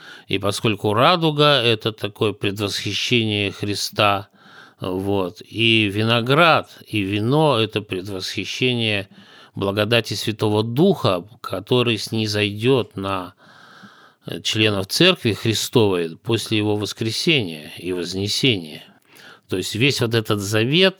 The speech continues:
с Ноем — это прообраз будущего прихода Спасителя и вот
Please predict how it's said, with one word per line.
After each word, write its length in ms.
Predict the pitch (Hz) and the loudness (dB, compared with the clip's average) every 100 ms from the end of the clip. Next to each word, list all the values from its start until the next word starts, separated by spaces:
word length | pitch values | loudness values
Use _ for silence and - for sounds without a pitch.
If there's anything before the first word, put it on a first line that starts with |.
| _ | _
с 240 | - - 127 | -10 -6 0
Ноем — 460 | 123 120 92 95 | 4 4 2 2
это 240 | 135 135 107 | 0 0 -6
прообраз 760 | - 101 113 147 139 120 101 | -2 0 4 2 2 -2 -2
будущего 880 | 98 113 120 110 - 110 101 98 98 - - - - - _ - | -4 -4 -2 -4 -4 -4 -2 -2 -4 -14 -20 -20 -20 -20 _ -8
прихода 460 | 95 90 110 101 | -8 0 0 0
Спасителя 1000 | 95 - 98 - 139 156 127 110 98 95 | -2 -2 -2 2 2 2 2 2 2 0
и 180 | 92 107 | 0 0
вот 380 | 104 98 95 | 0 -4 -6